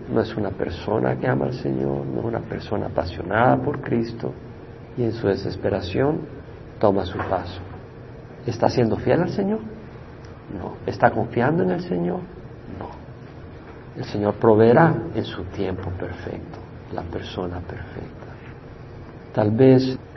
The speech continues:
en el trabajo no te dan lo que estás esperando y te ofrecen otro trabajo con más dinero, pero no hay mucha integridad en ese trabajo. Y tú lo tomas.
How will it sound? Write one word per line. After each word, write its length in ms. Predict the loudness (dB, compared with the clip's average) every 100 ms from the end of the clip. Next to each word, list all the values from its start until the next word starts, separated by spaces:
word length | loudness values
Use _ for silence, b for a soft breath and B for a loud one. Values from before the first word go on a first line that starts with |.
| -4
en 140 | -2 0
el 100 | 2
trabajo 480 | 6 8 6 4
no 160 | 0 0
te 160 | -2 -2
dan 260 | 2 2 0 -8 -10 -16 -12 -8
lo 120 | -8
que 120 | -8
estás 320 | -4 -4 -4
esperando 720 | -6 -6 0 4 4 4 0 -2 -10 -14 -12 -2
y 520 | 2 4 2 0 -2 -4 -2
te 60 | -2
ofrecen 340 | 2 2 6
otro 240 | 6 6 4
trabajo 480 | 6 6 6 4 2
con 160 | 2
más 180 | 4 4
dinero, 480 | 2 4 6 6 4 4
pero 340 | 4 4 2 -4 -12 -14 -16 -16 -12 -2
no 160 | 2
hay 120 | 4 4
mucha 300 | 2 2 -2
integridad 720 | 0 0 2 2 2 4 2
en 120 | 0
ese 220 | -2 -4
trabajo. 480 | -8 -8 -6 -6 -6 -10 -12 -14 -12
Y 40 | -2
tú 140 | 4
lo 120 | 6
tomas. 440 | 6 4 2 -4